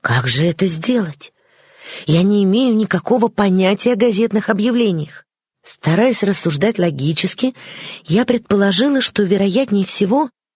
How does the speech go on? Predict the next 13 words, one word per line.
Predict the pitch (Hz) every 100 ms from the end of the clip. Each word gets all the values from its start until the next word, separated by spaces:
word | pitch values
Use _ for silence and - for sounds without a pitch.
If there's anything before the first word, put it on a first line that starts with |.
| _
мне | - 160 208 294
следует | - 233 285 226 285 -
послать | 226 220 214 240 233
объявление | - 165 170 175 226 190 170
вместе | 131 156 196 - 151
с | 135
деньгами | 160 156 160 285 294 285 - - -
в | 175
редакцию | 208 196 180 - 165 151
газеты | 147 139 156 277 302 302 - _ _ -
и | 220
попросить | - 196 175 165 - 202 -
редактора | 135 135 123 226 - 262 247 247